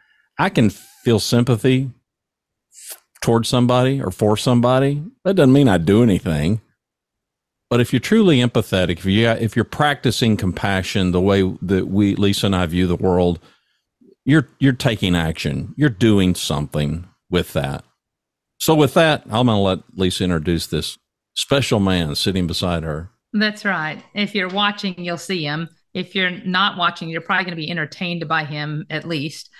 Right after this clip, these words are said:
Speaker 2: But this is Don Norris, my husband. We've talked a lot about him on the show. Our, our, uh, other halves, you hear about Rhonda, you hear about Don.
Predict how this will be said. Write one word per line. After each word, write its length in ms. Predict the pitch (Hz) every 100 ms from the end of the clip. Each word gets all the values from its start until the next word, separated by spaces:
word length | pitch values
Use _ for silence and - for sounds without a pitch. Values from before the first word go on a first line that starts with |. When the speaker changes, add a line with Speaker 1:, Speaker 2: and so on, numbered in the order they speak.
| - -
Speaker 2:
But 120 | 175
this 200 | 214 220
is 160 | 185
Don 480 | 156 175 175 175 170
Norris, 320 | 170 170 170
my 120 | 165 156
husband. 400 | 196 190 190 170
We've 140 | 156
talked 280 | - 165 -
a 80 | 156
lot 300 | 156 196 196
about 260 | 156 160
him 140 | 165 156
on 120 | 156
the 60 | 151
show. 440 | - 151 165 170
Our, 340 | 151 151 156 _ _ _ _ _ -
our, 300 | 160 175 - -
uh, 260 | 160 156 -
other 260 | 196 190
halves, 640 | 170 180 185 202 - - -
you 140 | 180 170
hear 140 | 170
about 220 | 165 156
Rhonda, 440 | 175 170 175 170 165
you 80 |
hear 140 | 165 160
about 260 | 147 -
Don. 480 | 156 156 156 156 156